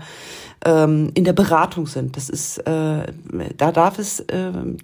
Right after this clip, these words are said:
da haben wir es einfach mit Menschen zu tun, ja. Und sobald wir es mit Menschen zu tun haben, gibt es uns als Blackbox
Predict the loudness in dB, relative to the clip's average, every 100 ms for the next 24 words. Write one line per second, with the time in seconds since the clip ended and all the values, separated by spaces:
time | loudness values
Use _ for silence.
0 | -16 -20 -2 0 2 2 0 -2 0 2
1 | 2 0 -6 -8 -10 -8 -6 -4 -4 -4
2 | -2 -4 -4 -2 2 2 2 -4 -4 -2
3 | -2 -4 -8 -10 -8 -6 -4 -4 -4 -6
4 | -10 -4 -4 -2 -2 -2 -2 -6 -6 -2
5 | -2 -2 -2 -2 -6